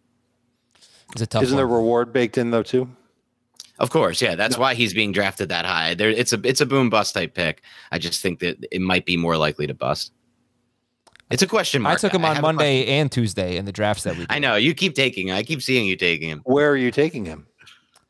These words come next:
Speaker 2: In this spot?
Speaker 1: I think I took him sixtieth.
Speaker 3: Oof.
Speaker 1: It,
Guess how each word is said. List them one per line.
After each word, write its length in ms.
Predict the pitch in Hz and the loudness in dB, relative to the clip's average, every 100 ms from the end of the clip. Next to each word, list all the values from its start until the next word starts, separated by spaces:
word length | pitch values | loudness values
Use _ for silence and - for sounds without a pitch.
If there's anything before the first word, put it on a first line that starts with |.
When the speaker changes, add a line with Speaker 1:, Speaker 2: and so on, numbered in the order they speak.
| _ _ _ _ _ _ - | _ _ _ _ _ _ -6
Speaker 2:
In 140 | 113 | 0
this 100 | 110 | 0
spot? 300 | - 110 139 - | 0 0 0 0
Speaker 1:
I 80 | 123 | -2
think 260 | - 196 | 0 2
I 80 | 196 | 2
took 180 | - 185 | 0 0
him 140 | 151 | 0
sixtieth. 920 | 117 - - 143 - 208 202 - - - _ _ - - _ _ 113 | 0 -2 -2 -2 -2 0 0 0 -12 -20 _ _ -20 -20 _ _ 2
Speaker 3:
Oof. 380 | 135 143 | 4 2
Speaker 1:
It, 40 | - | -2